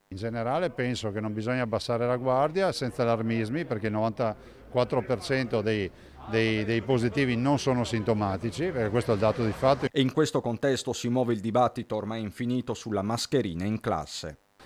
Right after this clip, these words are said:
Speaker 1: Noi abbiamo assistito a qualcosa di raccapricciante, visto e considerato che sulla partita della scuola ancora a tutt'oggi non si è ben capito se la mascherina ci vuole o non ci vuole. Noi siamo dalla parte di quelli che dicono che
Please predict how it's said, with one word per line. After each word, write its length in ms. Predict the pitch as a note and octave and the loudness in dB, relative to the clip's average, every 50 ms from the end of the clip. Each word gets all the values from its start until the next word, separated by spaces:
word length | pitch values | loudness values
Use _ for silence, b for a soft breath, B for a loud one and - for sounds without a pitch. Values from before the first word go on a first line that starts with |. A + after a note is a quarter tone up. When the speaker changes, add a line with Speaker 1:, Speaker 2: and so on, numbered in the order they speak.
| B B B | B B B
Speaker 1:
Noi 140 | - C3 E3 | -4 -2 -2
abbiamo 280 | E3+ B2+ A#2 A2+ G#2 | 0 0 0 -2 -2
assistito 480 | A2 - - G#2 - - B2+ C3 D3 E3 | -4 -6 -6 -8 -8 -6 -6 -4 -2 -2
a 20 | |
qualcosa 440 | C3 A2+ G2 F2+ A2 A#2 A#2 A2+ A2+ G#2 | 0 -2 -2 0 0 0 2 2 0 0
di 120 | G#2 G#2 | 0 0
raccapricciante, 840 | G2+ G#2 - - A2 - - B2 C3 - - A#2+ G#2+ A#2 A#2+ D#3+ A#2+ | 0 0 0 -2 -2 -2 -2 -4 -4 -2 -2 -2 -2 -2 -2 -2 -2
visto 220 | G#2+ G2 - B2 | -4 -4 -4 -4
e 20 | G#2+ | -4
considerato 640 | G2+ A2 G2+ - A#2+ A2+ G#2+ A2 A#2+ B2+ C3+ D#3 | -2 -2 -2 0 0 2 4 4 2 2 2 0
che 260 | C3 - B2 G#2+ F#2 - B B B B B B B | -2 0 0 0 0 -2 B B B B B B B
sulla 240 | B - B2 A#2 A2+ | B 0 2 2 2
partita 420 | - A#2 F#2 - C3+ B2+ C3+ C3+ | 2 0 -2 -2 -2 0 2 2
della 160 | B2 A#2 A2 | 2 2 2
scuola 340 | - - B2+ C3+ D#3+ F3 C#3+ | 0 0 0 0 0 0 0
ancora 340 | C3 B2+ G#2+ A#2+ D3 D3 - | -2 -4 -2 0 2 2 2
a 40 | - | 2
tutt'oggi 420 | - D3+ B2+ - C3+ B2 A#2+ D3 | 0 -4 -2 0 0 0 2 0
non 100 | D#3 B2+ | -2 -2
si 100 | - - | -2 -4
è 40 | G#2 | -2
ben 160 | F#2+ A2 G#2+ | -2 -2 -2
capito 360 | F#2+ A2 E2 - B2+ A#2+ C3+ | -2 -2 -2 -2 -2 -2 -2
se 80 | G#2 A2+ | -2 0
la 60 | A2+ | 0
mascherina 420 | G#2 G#2 G2 - - G#2+ A#2 C3+ C#3 | -2 -2 -2 -2 -2 -2 -2 -2 -4
ci 140 | - - A2+ | -2 -4 -2
vuole 240 | F#2+ G2+ A#2 B2+ | 0 2 2 2
o 20 | B2 | 2
non 140 | G#2+ G2 F2+ | 0 -2 -2
ci 120 | - A2+ | -4 -2
vuole. 300 | G#2 G2+ G2+ F#2+ F2+ F2+ | -2 0 2 2 2 0
Noi 120 | G2+ A#2+ | 0 -2
siamo 220 | B2 - B2 A2 G#2 | -2 -2 -2 -2 0
dalla 140 | G2+ F#2+ F#2 | 0 0 0
parte 280 | - A#2 A2+ A#2 B2+ | 0 0 0 0 0
di 60 | A#2+ | -2
quelli 200 | G2+ G2+ G#2+ A2+ | -2 -2 -2 -2
che 100 | G#2 G#2 | -2 -2
dicono 300 | F#2 G2+ G2+ A2+ A2 G#2 | -4 -4 -4 -4 -4 -4
che 200 | F#2 - G2+ E2+ | -4 -4 -4 -6